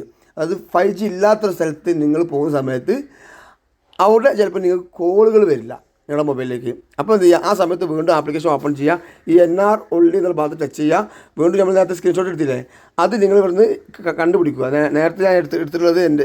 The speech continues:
എൻ്റേത്, ഏഹ്, എവിടെ പോയത്, എൻ ആർ എൽ ടി, നമുക്ക് ആ സ്ക്രീൻഷോട്ട് നോക്കാം. മനസ്സിലായിട്ടില്ലെങ്കിൽ ആ സ്ക്രീൻഷോട്ട് ഒന്ന് നോക്കുക. അപ്പോൾ നമ്മൾ എന്ത് ചെയ്യുക, just നമ്മൾ ഗാലറി ഓപ്പൺ ചെയ്യുക. ഗാലറിയിൽ നിന്ന്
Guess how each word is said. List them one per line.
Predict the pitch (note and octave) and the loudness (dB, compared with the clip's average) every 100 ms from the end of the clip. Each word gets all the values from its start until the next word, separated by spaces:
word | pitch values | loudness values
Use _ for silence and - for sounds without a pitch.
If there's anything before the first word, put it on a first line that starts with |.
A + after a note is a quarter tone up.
| D3 | 0
എൻ്റേത്, | D3 E3+ G#3 - _ _ _ _ _ _ - | 2 4 2 0 _ _ _ _ _ _ -8
ഏഹ്, | C#3 C#3 C#3 C#3+ C#3+ C#3+ D3 C#3+ C#3 | -6 -4 -2 0 0 0 0 0 0
എവിടെ | C#3 C#3+ | -2 -2
പോയത്, | C#3 C#3+ E3+ E3+ - _ _ _ _ _ _ _ _ _ _ _ _ _ _ _ _ C#3 | -2 -2 -2 -6 -14 _ _ _ _ _ _ _ _ _ _ _ _ _ _ _ _ -4
എൻ | C3+ | 0
ആർ | D3 C#3 | 0 0
എൽ | C3 C3 | -4 -4
ടി, | C#3+ D3 - _ _ _ C#3+ | -4 -4 -10 _ _ _ -6
നമുക്ക് | D3 E3 | 0 0
ആ | |
സ്ക്രീൻഷോട്ട് | - D#3 D3+ E3+ D3+ | 0 -2 0 2 0
നോക്കാം. | B2 C3+ C#3 | -2 -6 -6
മനസ്സിലായിട്ടില്ലെങ്കിൽ | C#3 C3+ F#3 E3+ F3 F#3 A3+ - - - E3 | -6 0 0 4 2 2 -2 -12 -20 -10 -8
ആ | D#3 | 0
സ്ക്രീൻഷോട്ട് | E3 E3 F3 | 2 2 0
ഒന്ന് | D#3+ | 0
നോക്കുക. | B2 A2+ B2+ - _ _ | -2 -4 -8 -10 _ _
അപ്പോൾ | D3 | -4
നമ്മൾ | D3 D3+ | 0 0
എന്ത് | D3 | 2
ചെയ്യുക, | D3 D3+ - _ C#3 | 0 -2 -10 _ -12
just | C3+ - D#3+ - | -12 -6 -8 -4
നമ്മൾ | C3+ C#3 C3+ | -2 -2 0
ഗാലറി | C3 C#3 C3+ | 0 2 0
ഓപ്പൺ | C#3 B2+ | -2 -4
ചെയ്യുക. | C3 D#3+ - _ _ _ _ _ _ _ _ _ _ - C3 | -2 -2 -6 _ _ _ _ _ _ _ _ _ _ -8 -2
ഗാലറിയിൽ | C3 C#3 | 0 2
നിന്ന് | D#3 | 2